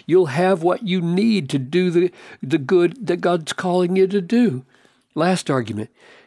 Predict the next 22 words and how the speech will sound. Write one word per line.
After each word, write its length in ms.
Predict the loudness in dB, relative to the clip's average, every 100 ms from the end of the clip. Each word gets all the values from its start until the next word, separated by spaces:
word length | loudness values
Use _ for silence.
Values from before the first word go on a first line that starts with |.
| -12
you 420 | -2 2 4 4
will 200 | 2 0
be, 520 | 2 2 2 0 -4 _ _ _ _ _ _ _
you 240 | -4 -2 0
will 120 | 0
be 480 | 0 0 0 -4 -10 _ _ _ _ _ _ _ _ _ -4
enriched 760 | 0 2 2 4 2 0 -2
in 140 | 0 0
every 360 | 0 2 2
way 640 | 2 2 2 2 2 0 -8 _ _ _ _ _ _ _ _ _
to 720 | -6 -4 0 2 4 4 2
be 720 | -2 -8 0 2 2 2 0 _ _ -18 -12
generous. 880 | -6 0 2 4 2 -2 -8 -8 -10 -12
Same 340 | -4 0 2
argument, 380 | 2 0 -4 -2
right? 260 | 0 -2 -4 -18 -20 -18 -4
You're 120 | 0
gonna 160 | 2
have 220 | 2 0 -2
seed 640 | -4 0 2 4 2 0 -8 _ _ _
for 680 | -10 0 2 4 4 0 -4 _
sowing. 720 | -8 -4 0 2 4 2 -2